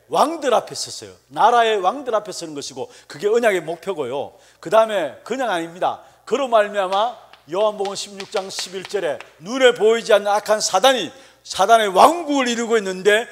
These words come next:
이 앞에 증거를 보이는 겁니다. 그게 언약의 목표예요.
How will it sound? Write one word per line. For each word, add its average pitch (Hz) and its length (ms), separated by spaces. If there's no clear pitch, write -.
이 240 160
앞에 - 540
증거를 175 500
보이는 131 320
겁니다. 87 400
그게 160 180
언약의 190 320
목표예요. 110 500